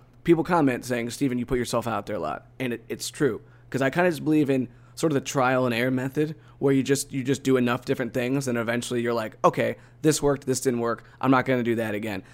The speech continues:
And then through doing it, I was able to figure out kinda how to build my YouTube channel. And I still,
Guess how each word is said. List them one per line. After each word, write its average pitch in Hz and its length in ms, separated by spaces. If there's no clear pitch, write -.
And 139 140
then 139 120
through 139 220
doing 147 300
it, 127 240
I 127 100
was 131 160
able 127 160
to 113 80
figure 117 320
out 113 320
kinda 123 220
how 123 180
to 120 80
build 120 200
my 113 120
YouTube 113 300
channel. 156 420
And 131 120
I 123 80
still, 170 480